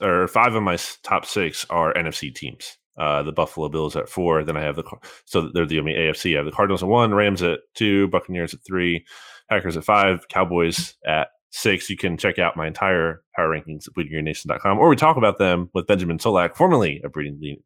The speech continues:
Bleeding Green Nation dot com on the S B Nation N F L show this week.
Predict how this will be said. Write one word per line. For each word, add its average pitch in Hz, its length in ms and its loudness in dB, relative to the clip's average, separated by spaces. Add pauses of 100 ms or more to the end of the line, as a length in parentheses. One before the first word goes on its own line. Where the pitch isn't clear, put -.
(160)
Bleeding 113 320 2
Green 98 200 0
Nation 92 200 -2
dot 87 140 0
com 92 220 0
on 82 340 -2
the 80 140 -10
S - 100 -4
B 82 100 -8
Nation 78 240 -8
N 104 140 0
F - 100 -4
L 92 120 2
show 90 260 0
this 85 240 -6
week. 85 260 0